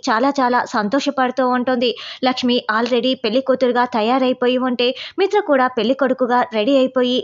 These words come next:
లక్ష్మి కోసం ఆలోచిస్తూ ఉంటారు. ఇక మనీషాని చాలా సంతోషంగా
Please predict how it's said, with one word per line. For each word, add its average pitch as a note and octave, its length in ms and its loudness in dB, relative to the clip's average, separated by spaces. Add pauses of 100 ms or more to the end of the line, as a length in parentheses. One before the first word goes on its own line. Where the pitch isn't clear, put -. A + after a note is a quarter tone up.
లక్ష్మి C4 280 -2
కోసం B3 360 -2 (100)
ఆలోచిస్తూ B3+ 580 0
ఉంటారు. B3 420 0 (300)
ఇక B3+ 120 -2
మనీషాని A#3+ 580 0 (100)
చాలా A#3 280 0
సంతోషంగా B3 680 -2